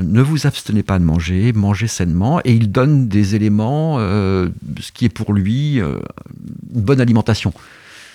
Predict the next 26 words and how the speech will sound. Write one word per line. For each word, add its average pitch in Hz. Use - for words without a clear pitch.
Alors 92
mangez 104
de 98
la 98
viande 101
bouillie, 101
de 139
la 92
viande 90
crue, 143
euh, -
de 117
la 104
viande, 87
pardon, 69
rôtie, 120
hein, 76
pas 80
crue, 76
hein, 82
de 90
la 85
viande 78
rôtie 101
ou 98
bouillie, 143